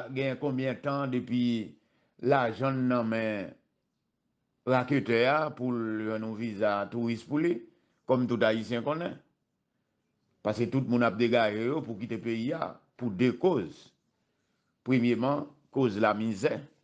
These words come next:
dezyèmman, kòm koz kidnapin Aryèl Anri. koz tiyè li sifike: l rive nenpòt kote l rive a, l ap rale yon souf.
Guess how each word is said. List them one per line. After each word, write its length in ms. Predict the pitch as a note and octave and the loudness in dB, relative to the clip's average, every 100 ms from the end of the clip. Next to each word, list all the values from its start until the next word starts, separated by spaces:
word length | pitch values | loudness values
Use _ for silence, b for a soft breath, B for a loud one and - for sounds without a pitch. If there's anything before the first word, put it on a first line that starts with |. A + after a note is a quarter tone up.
| _ _ _ _ _ - | _ _ _ _ _ -8
dezyèmman, 720 | G2+ A#2+ G2+ A#2 A#2+ C#3+ C#3+ | -2 0 2 2 2 0 2
kòm 220 | B2+ A#2+ - - | 0 0 -4 -2
koz 260 | B2 G#2+ - | 0 0 -4
kidnapin 800 | A#2+ F#2+ A2+ B2 A2+ F3+ E3+ D#3+ - | -6 -4 2 2 2 -4 -4 -6 -2
Aryèl 400 | A2+ A2 A2+ A#2 | 0 2 2 0
Anri. 300 | D#3 E3 - - _ _ _ _ _ _ _ _ _ _ | 0 -2 -6 -12 _ _ _ _ _ _ _ _ _ _
koz 320 | B2 A#2+ F#2+ - | 2 2 0 -8
tiyè 400 | - D#3+ G3+ D#3+ - _ _ _ _ _ _ _ _ _ _ _ _ _ _ _ _ _ _ _ _ - | -4 0 2 2 -2 _ _ _ _ _ _ _ _ _ _ _ _ _ _ _ _ _ _ _ _ -4
li 100 | C3+ | 0
sifike: 480 | E3 B2+ D#3 C#3+ C#3+ | 2 2 2 4 4
l 80 | |
rive 240 | C3+ C3 B2+ | 2 2 2
nenpòt 320 | B2 B2 A#2+ | 2 0 0
kote 220 | B2 A2+ | -2 0
l 80 | A2 | 0
rive 320 | A2+ G2 F#2+ | -2 0 2
a, 100 | G#2+ B2 A2 _ _ _ _ _ _ _ _ _ _ _ _ _ - | 2 0 -6 _ _ _ _ _ _ _ _ _ _ _ _ _ -4
l 100 | A#2 | 0
ap 100 | A#2 | 4
rale 220 | A#2 A2+ A2 | 4 2 0
yon 140 | A2 | -4
souf. 320 | - C3+ - | -4 -4 -6